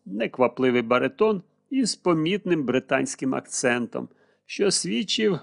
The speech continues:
про появу освіченої особи. "Що відбувається, Хук?" запитав голос.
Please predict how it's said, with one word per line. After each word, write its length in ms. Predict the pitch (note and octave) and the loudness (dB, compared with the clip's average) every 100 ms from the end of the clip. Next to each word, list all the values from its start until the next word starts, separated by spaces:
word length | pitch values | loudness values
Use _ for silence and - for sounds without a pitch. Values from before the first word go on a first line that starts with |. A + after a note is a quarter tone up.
| - | -8
про 180 | D4 C#4 | -8 -4
появу 500 | D#3 B2+ D3+ F3+ C#3 | 2 2 2 2 2
освіченої 880 | B2+ - A#2 C3+ - - C#3+ C3 C3 | 0 0 -2 -2 -2 -2 0 0 0
особи. 540 | C3+ - B2+ B2+ - - _ _ _ _ _ _ | -2 -2 -2 -2 -6 -14 _ _ _ _ _ _
"Що 460 | - - D#3 G#3+ | -12 -4 2 2
відбувається, 920 | F#3 B3+ G3+ B3 A#3+ F#3 A2 - - B2+ | 0 -6 -6 -4 -2 -2 -2 -4 -2 -2
Хук?" 560 | - - F3 - - _ | 0 2 2 0 -14 _
запитав 580 | B2+ G#2+ A#2+ A#2 A2+ G#2 | -4 -2 0 2 2 0
голос. 480 | G2+ A2 - - | 2 0 0 -6